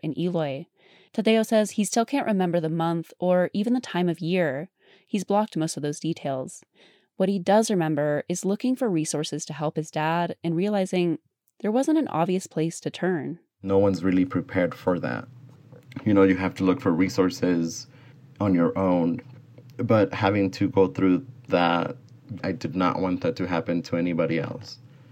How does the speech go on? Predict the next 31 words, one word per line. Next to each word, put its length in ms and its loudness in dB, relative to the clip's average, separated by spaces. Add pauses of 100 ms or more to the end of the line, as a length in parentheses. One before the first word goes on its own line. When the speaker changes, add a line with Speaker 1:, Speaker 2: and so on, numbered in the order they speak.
(160)
Speaker 1:
The 80 -4
family 300 4
hired 240 2
a 60 0
lawyer, 420 2
and 240 0
after 240 -6
a 60 2
month 280 0
in 100 -2
detention, 580 -4
his 180 -8
father 300 0
was 160 -2
allowed 240 -2
to 40 -8
come 160 -4
back 220 -6
home. 440 0 (540)
Tadeo 360 4
says 320 4 (100)
the 100 -2
grueling 520 2
experience 840 -4
is 120 -6
what 160 0
shaped 380 -2
him 380 -6 (100)
as 140 -6
an 140 -2
organizer. 800 -2